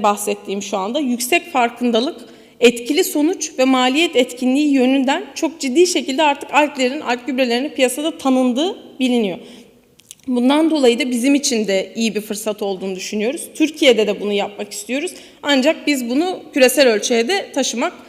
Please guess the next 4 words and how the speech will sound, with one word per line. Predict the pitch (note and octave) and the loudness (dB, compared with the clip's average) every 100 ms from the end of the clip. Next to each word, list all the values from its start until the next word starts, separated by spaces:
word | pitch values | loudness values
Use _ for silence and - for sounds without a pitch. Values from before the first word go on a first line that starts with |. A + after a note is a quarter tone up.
| - - | -20 -6
e, | G#3 | -2
amacını | G3 A#3+ A3+ G#3 D#4+ G4 - | 0 2 2 2 0 0 0
taşıyoruz. | D4 - A#3 G#3 F#4 - - - - - | 0 2 0 0 -2 -8 -14 -20 -20 -8
E, | G#3 F#3+ - | -2 -2 -2